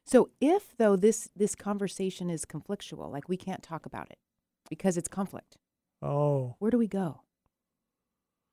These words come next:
Speaker 1: What do we do?
Speaker 2: Hmm. Well,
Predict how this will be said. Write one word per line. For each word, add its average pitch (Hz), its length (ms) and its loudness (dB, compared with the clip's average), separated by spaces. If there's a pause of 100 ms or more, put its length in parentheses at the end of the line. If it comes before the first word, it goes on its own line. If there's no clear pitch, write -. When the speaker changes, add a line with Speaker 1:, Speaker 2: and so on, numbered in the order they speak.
(440)
Speaker 1:
What 196 80 -2
do 208 80 2
we 202 80 2
do? 156 260 -6 (220)
Speaker 2:
Hmm. 123 460 0 (2000)
Well, 156 520 8